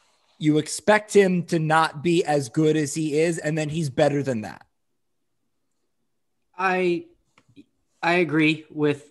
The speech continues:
Speaker 2: that. They don't need him to be the ace. In, in teams of the past, uh, specifically, you know, three plus years ago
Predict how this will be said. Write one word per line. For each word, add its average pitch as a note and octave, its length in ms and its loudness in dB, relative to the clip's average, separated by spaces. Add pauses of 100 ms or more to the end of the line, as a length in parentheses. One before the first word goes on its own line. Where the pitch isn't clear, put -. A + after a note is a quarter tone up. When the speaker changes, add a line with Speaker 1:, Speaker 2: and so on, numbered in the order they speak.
Speaker 2:
that. C3+ 400 -4 (340)
They D3 80 -2
don't C#3 240 -2
need C3 320 -2
him B2+ 320 -6
to A2+ 100 -14
be A#2+ 140 -6
the A2+ 160 -4
ace. - 400 -12
In, C#3 280 -6
in D3 220 -4
teams F3 520 -2 (100)
of D3 140 -4
the D3 60 -6
past, B2 580 -2 (360)
uh, A#2 200 -4
specifically, C3 960 -4
you C#3 100 -8
know, A2+ 140 -6
three C3 500 -4
plus B2+ 460 -6
years B2 240 -6
ago G#2+ 400 -8